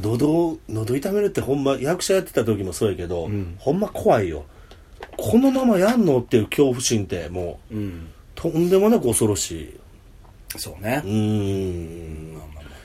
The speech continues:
Speaker 2: あね。
Speaker 1: なんかね、放送は深夜やけど、
Speaker 2: うん。
Speaker 1: ラジコってあるやん、今ね。ラジオ聞くアプリ。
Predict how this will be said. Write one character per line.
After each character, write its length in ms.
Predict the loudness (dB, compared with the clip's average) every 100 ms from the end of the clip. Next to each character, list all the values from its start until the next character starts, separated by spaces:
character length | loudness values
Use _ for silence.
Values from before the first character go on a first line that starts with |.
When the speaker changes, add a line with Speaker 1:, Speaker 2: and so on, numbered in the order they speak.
| -12
Speaker 2:
あ 40 |
ね。 120 | -10 -12 -18 -20 -14 -2
Speaker 1:
な 120 | 2
ん 80 | 2
か 140 | 4
ね、 140 | 4 4
放 260 | 4 4
送 320 | 4 2 2 4
は 80 |
深 240 | 2 4 4
夜 160 | 4
や 60 | 0
け 120 | -2
ど、 280 | 2 2 2
Speaker 2:
う 20 |
ん。 380 | -4 -10 -12 -14 -18 0
Speaker 1:
ラ 180 | 2 4
ジ 160 | 2 -2
コ 220 | 0 0
っ 40 | -2 -18 -6
て 120 | -2
あ 100 | 0
る 80 | 0
や 80 | 0
ん、 40 |
今 160 | -4 -2
ね。 180 | 0
ラ 160 | 4 4
ジ 80 | 4
オ 80 | 2
聞 100 | 0
く 100 | 0
ア 40 |
プ 140 | 2 0
リ。 220 | -2